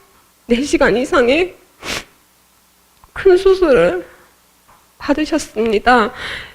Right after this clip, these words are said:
그런데 그때가 이천십일 년 일월 일 월 일 일인데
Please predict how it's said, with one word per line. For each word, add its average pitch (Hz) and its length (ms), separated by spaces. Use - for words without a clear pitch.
그런데 311 720
그때가 277 460
이천십일 311 640
년 311 180
일월 311 300
일 311 140
월 311 180
일 330 220
일인데 330 680